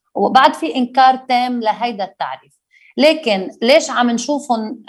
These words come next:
ليش عنا هيدا الانطباع إنه عم بيزيدوا حالات العنف بعد القانون؟ لأنه في حالة وعي زادت، صار في إبلاغ عن حالات العنف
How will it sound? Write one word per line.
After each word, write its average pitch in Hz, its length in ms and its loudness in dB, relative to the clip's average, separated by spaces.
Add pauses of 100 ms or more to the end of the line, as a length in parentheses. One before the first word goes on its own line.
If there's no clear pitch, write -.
(100)
ليش 233 300 4
عنا 262 360 4
هيدا 233 200 4
الانطباع 220 800 0 (580)
إنه 233 180 -2
عم 202 240 -4
بيزيدوا 214 400 -4
حالات 208 380 -2
العنف 214 480 -4
بعد 185 220 2
القانون؟ 208 540 -4
لأنه 240 420 2
في 277 180 -6
حالة 311 440 -2
وعي 330 300 4
زادت، 185 540 -6 (320)
صار 226 220 4
في 254 260 -2
إبلاغ 277 360 2
عن 220 160 -6
حالات 220 340 -4
العنف 202 240 -6